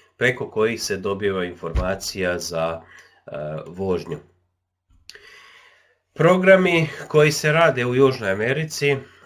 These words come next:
ovi projekti, <clears throat> nam pokazuju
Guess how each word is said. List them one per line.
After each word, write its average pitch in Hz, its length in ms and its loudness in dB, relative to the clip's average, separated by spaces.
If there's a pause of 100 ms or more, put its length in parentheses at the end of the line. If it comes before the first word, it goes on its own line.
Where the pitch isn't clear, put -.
ovi 101 260 -4
projekti, 151 640 0 (520)
<clears throat> - 580 2
nam 107 140 -2
pokazuju 127 560 0